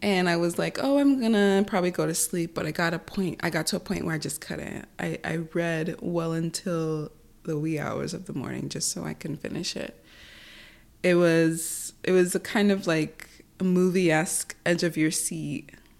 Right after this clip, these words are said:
type of chapter. Um, very well written. The whole book is very well,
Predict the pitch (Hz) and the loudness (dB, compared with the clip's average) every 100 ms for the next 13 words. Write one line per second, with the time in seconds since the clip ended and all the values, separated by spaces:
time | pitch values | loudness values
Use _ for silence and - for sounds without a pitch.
0 | _ _ _ - - 175 - - - - | _ _ _ -16 -4 -4 -4 -4 -4 -6
1 | - - - 190 - _ _ - - _ | -6 -6 -6 -8 -14 _ _ -20 -20 _
2 | _ - 147 160 156 156 190 185 190 185 | _ -4 -2 -2 -4 0 4 6 6 4
3 | 165 160 - - - - 180 _ - 190 | 2 0 -4 -6 -6 -8 -10 _ -4 -2
4 | 214 196 202 180 143 151 165 160 160 151 | 4 4 4 4 0 -2 -6 -4 0 0
5 | 151 151 147 151 | 0 -2 -6 -6